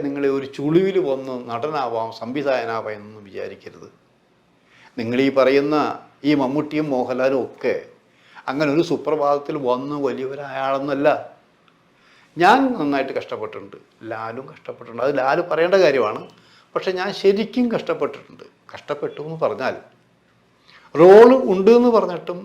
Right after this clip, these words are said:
അവസാനം റോൾ ഇല്ലാത്തൊരവസ്ഥ വന്നിരിക്കുന്നു. ചെറിയ റോൾ ഉണ്ടായിട്ട് പോലും അതൊക്കെ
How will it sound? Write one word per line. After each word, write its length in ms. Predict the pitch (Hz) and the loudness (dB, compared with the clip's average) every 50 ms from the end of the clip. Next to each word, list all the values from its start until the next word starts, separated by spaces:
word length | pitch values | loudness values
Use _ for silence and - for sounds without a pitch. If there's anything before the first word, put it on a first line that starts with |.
| - - 151 | -10 -6 -6
അവസാനം 360 | 139 139 - 143 139 143 139 131 127 | -6 -4 -4 -4 -6 -4 -4 -4 -2
റോൾ 180 | 117 120 139 139 120 | -2 -2 -2 -2 -4
ഇല്ലാത്തൊരവസ്ഥ 640 | 101 101 113 120 120 120 - 131 120 113 113 - 123 107 | -4 -2 -2 -2 -2 -4 -6 -6 -6 -6 -6 -8 -8 -10
വന്നിരിക്കുന്നു. 440 | 107 104 95 95 - 101 101 101 95 - _ _ _ _ _ _ _ _ _ _ _ _ _ _ _ _ - - _ _ - - | -8 -10 -12 -14 -14 -16 -16 -16 -20 -20 _ _ _ _ _ _ _ _ _ _ _ _ _ _ _ _ -20 -20 _ _ 0 6
ചെറിയ 260 | 196 190 190 220 247 254 247 | 8 8 8 8 8 8 8
റോൾ 180 | 233 220 214 220 214 220 220 220 208 | 8 6 6 8 8 8 8 8 6
ഉണ്ടായിട്ട് 480 | 196 202 185 180 175 180 175 165 165 175 165 | 6 6 4 6 6 6 4 4 2 0 0
പോലും 260 | 165 160 156 160 170 196 - - | 0 0 0 -2 -4 -6 -6 -4
അതൊക്കെ 360 | 143 143 165 160 156 160 - | -2 0 0 0 0 0 -4